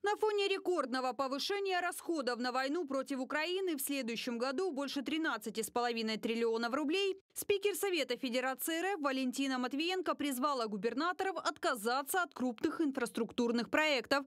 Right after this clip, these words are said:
и экономить деньги. Ведь в две тысячи двадцать пятом году предполагается сокращение финансовой поддержки регионов еще на десять процентов.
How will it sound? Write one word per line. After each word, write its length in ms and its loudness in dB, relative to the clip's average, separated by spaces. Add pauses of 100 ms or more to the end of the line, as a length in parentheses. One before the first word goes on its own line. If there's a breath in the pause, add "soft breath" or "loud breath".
и 180 4
экономить 520 0
деньги. 520 0 (120)
Ведь 180 -2
в 80 -2
две 200 -2
тысячи 440 -2
двадцать 460 0
пятом 340 0
году 340 0
предполагается 840 -2
сокращение 760 -2
финансовой 580 0
поддержки 520 0
регионов 580 0
еще 540 -2
на 160 0
десять 440 -2
процентов. 720 0